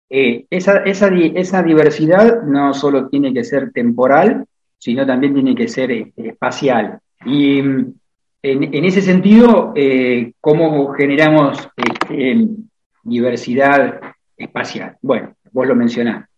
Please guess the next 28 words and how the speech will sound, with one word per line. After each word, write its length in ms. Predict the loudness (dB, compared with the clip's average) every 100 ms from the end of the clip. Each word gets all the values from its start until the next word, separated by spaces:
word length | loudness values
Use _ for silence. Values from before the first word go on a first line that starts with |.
| _
los 120 | -18 -8
policultivos. 840 | -4 -2 0 0 0 -6 -12 -20 _ _ _
Eh, 680 | -4 0 2 2 2 2 -2 -10 _ _ _ -8
lo, 200 | -4 0
mm, 680 | 2 2 2 2 2 2 0
re-, 200 | -4 -8 _
lo 180 | -2 -2
decíamos 420 | 0 0 0 -2
hace 40 | -4
un 160 | -4 0
ratito, 560 | 2 2 0 -2 -8 -8
el 180 | -8 0
tema 320 | 2 4 4
de, 380 | 6 4 2 -4 _ -10
eh, 180 | -8 -4
generar 420 | -4 0 2 2
cultivos 400 | 0 2 2 4
de 120 | 2
servicio 760 | 2 2 2 2 -2 -8 -10 _ _ _ _
que 120 | -10
sean 600 | -2 2 4 4 0 -8 -18 -14
multiespecíficos 1400 | -8 -2 0 0 -2 -2 -4 -2 -2 -2 -8 -12 -18 -6
o, 500 | 2 6 6 4 -4 -16 -10
eh, 460 | -6 -2 -2 -2 -6
se 160 | -8
trate 320 | -2 0 2 0
de 140 | 0
combinar 840 | 0 2 2 2 2 0 -2 -10